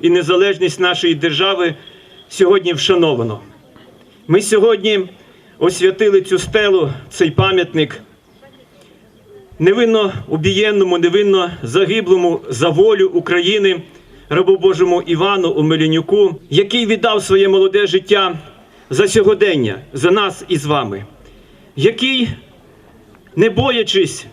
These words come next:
смерті, пішов за волю України, за державність її,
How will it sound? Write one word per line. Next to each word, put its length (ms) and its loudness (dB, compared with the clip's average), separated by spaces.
смерті, 840 -2
пішов 540 0
за 200 0
волю 380 2
України, 640 -2
за 260 -4
державність 760 -2
її, 320 -4